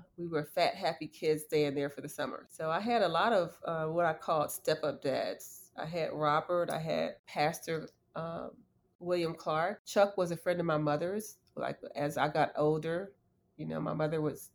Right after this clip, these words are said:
dating him, and he was, he was another person that was just kind of a step-up person. He would come pick us up and take us to the movies on Sundays. And I don't know if you ever heard of Carvel ice cream. Carvel ice cream was the best ice cream in the world. <laughs>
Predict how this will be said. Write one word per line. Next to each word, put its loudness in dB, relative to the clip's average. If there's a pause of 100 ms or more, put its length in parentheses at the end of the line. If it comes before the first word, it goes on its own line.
(100)
dating -2
him, 0
and 0
he -4
was, -4
he -4
was 0
another 4
person -2
that -4
was -8
just -6 (100)
kind -4
of -12
a -14
step-up -6
person. -12
He -4
would 0
come 4
pick 0
us 4
up 4
and -8
take -2
us 0
to -10
the -6
movies 0
on 4
Sundays. 4 (640)
And 2
I 8
don't 8
know 8
if 6
you 6
ever 8
heard 6
of 0
Carvel 8
ice 4
cream. 0
Carvel 6
ice 4
cream -2
was 2
the 2
best 8
ice 6
cream 0
in 4
the 10
world. 12
<laughs> -20